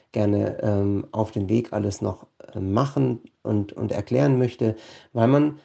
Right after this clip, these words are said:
weil man einfach dafür dann irgendwann die Zeit nicht mehr hat. Und deswegen,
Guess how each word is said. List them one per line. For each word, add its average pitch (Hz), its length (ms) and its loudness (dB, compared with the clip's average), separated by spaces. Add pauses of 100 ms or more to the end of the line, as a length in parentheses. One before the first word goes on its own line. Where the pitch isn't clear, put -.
(120)
weil 123 120 2
man 127 120 4
einfach 123 260 -2
dafür 139 300 -4
dann 139 200 0
irgendwann 135 420 0
die 139 180 -2
Zeit 117 300 0
nicht 107 160 -6
mehr 95 100 -2
hat. 92 140 -4
Und 98 120 -2
deswegen, 131 480 0